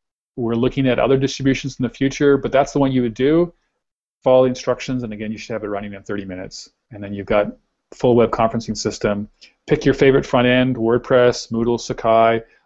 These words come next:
or build one with the A P I examples that we built in with the, with the distribution,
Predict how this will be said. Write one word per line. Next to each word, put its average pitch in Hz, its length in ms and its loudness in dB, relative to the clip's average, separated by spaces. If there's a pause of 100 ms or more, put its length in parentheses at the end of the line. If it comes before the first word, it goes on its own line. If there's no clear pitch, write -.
(140)
or 120 260 2
build 127 140 2
one 131 160 2
with 120 80 -4
the 120 180 0
A - 20 -4
P 120 80 -8 (220)
I - 40 2
examples 120 600 -4
that 113 120 -2
we 107 140 -4
built 117 180 -4
in 120 100 -4 (100)
with 123 100 -10
the, 123 140 0 (240)
with 131 160 -4
the 135 140 -6
distribution, 127 480 -2